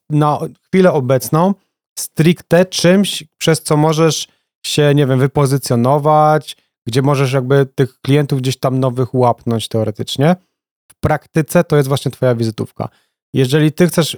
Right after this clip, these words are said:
jakby przedstawić swoje portfolio komuś, warto to mieć, dlatego że to jest miła odmiana i nie wrzucajcie tam proszę filmów właśnie z YouTube'a z jednego głównego powodu. Jeżeli ktoś nie ma premium, wyobraźcie sobie taką sytuację. Jesteście klientem,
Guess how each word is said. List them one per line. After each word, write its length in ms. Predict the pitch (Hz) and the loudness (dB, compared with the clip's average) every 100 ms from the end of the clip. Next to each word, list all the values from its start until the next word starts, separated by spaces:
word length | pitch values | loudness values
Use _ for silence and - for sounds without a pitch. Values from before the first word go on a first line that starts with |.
| - | -6
jakby 220 | 143 139 147 | -2 0 0
przedstawić 600 | 156 - 175 165 156 - | -2 -2 -2 -2 -4 -4
swoje 280 | 147 147 | 0 0
portfolio 500 | 135 135 - 143 131 | 0 -4 -2 0 0
komuś, 380 | 120 120 143 190 135 | 0 -2 0 -2 -6
warto 460 | - 156 208 185 | -2 -2 0 -4
to 180 | 180 151 | -2 -2
mieć, 340 | 131 123 180 | 0 0 -2
dlatego 380 | - 139 156 143 | -4 -4 -2 -4
że 80 | 139 | -2
to 80 | 156 | -2
jest 160 | 123 | 0
miła 360 | 131 156 185 175 | 2 4 4 2
odmiana 480 | 160 135 127 120 139 | -2 -2 -2 0 2
i 60 | |
nie 160 | 147 196 | 2 2
wrzucajcie 560 | 190 185 - 202 202 151 | 2 0 0 0 -2 -4
tam 200 | 135 123 | -4 -2
proszę 320 | 147 - 135 | -4 -2 -2
filmów 360 | - 147 139 | 0 0 0
właśnie 260 | 123 131 131 | 0 -2 -2
z 60 | 120 | -4
YouTube'a 380 | 120 107 120 151 _ _ _ - | -4 0 0 -2 _ _ _ -4
z 40 | |
jednego 500 | 131 160 170 175 170 156 | 0 2 4 2 0 -2
głównego 400 | 131 131 131 127 | -2 0 -2 -2
powodu. 380 | 120 110 107 | -4 -4 -2
Jeżeli 160 | 120 131 | -2 -2
ktoś 200 | - 135 | -2 0
nie 80 | 160 | 2
ma 140 | 156 | 0
premium, 440 | - 143 117 160 156 | 0 0 2 2 2
wyobraźcie 320 | 165 170 147 | 2 0 -2
sobie 100 | 156 | -2
taką 220 | 151 151 | -2 -4
sytuację. 400 | - 131 113 120 | -4 -2 -2 -2
Jesteście 300 | 123 165 156 | -2 -4 -4
klientem, 520 | - 127 110 131 175 | 0 0 0 0 -2